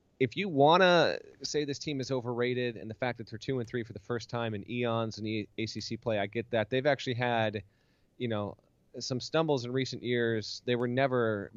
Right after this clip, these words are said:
below five hundred through five games at the exact five-game mark. So this is a little bit aberrational, obviously. And then also, you know,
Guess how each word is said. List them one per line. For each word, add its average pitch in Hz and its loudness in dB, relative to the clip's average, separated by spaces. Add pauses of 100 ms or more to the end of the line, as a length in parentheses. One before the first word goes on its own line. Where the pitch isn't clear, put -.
below 117 2
five 110 0
hundred 117 -4
through 107 -8
five 107 -2 (140)
games 104 -4
at 87 -6
the 101 -4
exact 98 -4
five-game 98 -6
mark. 90 -6
So 101 -12
this 98 -8
is 92 -8 (180)
a 95 -8
little 131 -2
bit 98 -4 (920)
aberrational, 98 -6
obviously. 95 -8 (1600)
And 135 -2
then 160 4
also, 120 4 (1400)
you 135 -2
know, 117 0